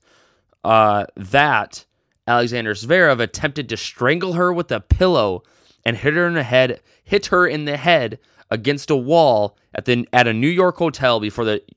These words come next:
twenty nineteen U S Open. She said at that moment she feared for her life, and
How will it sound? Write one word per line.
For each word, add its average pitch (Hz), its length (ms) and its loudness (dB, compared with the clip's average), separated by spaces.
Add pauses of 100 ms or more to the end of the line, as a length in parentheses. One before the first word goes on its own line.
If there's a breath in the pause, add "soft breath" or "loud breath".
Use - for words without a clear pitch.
twenty 147 240 -2
nineteen 113 440 -4
U 104 120 0
S 104 140 0
Open. 160 340 2 (300 soft breath)
She - 160 -10
said 104 180 0
at 98 140 -2
that 107 180 0
moment 107 260 -8
she 98 140 -14
feared 98 300 -8
for 95 160 -10
her 90 120 -8
life, - 480 -6 (520 soft breath)
and 110 580 -4